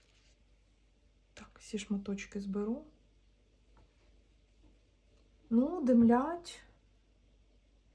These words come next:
Я б сказала, що димлять вони середньо. Не дуже сильно і не те, щоб зовсім ні. Конусні димлять більше, принаймні ті, що в мене були.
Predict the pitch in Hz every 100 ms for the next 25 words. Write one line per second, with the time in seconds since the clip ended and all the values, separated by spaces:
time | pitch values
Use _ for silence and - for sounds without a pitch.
0 | - - - 320 415 - 254 277 285 220
1 | 196 208 262 294 202 214 - 190 160 147
2 | 185 196 - - - - _ - - -
3 | - _ - - _ _ 226 233 226 208
4 | 208 - 302 392 392 381 370 370 349 -
5 | 220 208 202 196 - 180 185 190 180 -
6 | 190 208 277 330 - - - - 349 359
7 | - 214 202 196 220 247 202 170 160 151
8 | - - 196 - - _ - 190 196 214
9 | 202 196 196 - 190 175 185 180 175 170
10 | -